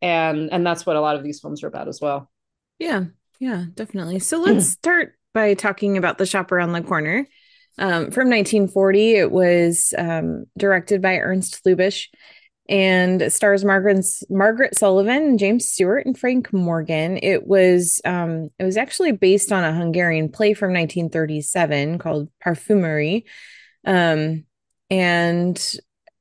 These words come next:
Speaker 2: uh, the, the movie is still set in Budapest, even though most of the characters are American or British. <laughs> So, um,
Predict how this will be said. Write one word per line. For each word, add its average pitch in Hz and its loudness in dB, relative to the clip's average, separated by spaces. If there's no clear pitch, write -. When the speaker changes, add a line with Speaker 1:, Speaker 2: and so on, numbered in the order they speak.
Speaker 2:
uh, 127 -2
the, 202 2
the 202 4
movie 247 4
is 240 4
still 233 2
set 254 2
in 226 4
Budapest, 208 0
even 202 2
though 196 4
most 185 2
of 202 2
the 190 0
characters 233 0
are 220 4
American 214 2
or 254 0
British. 175 0
<laughs> - -4
So, 220 2
um, 208 4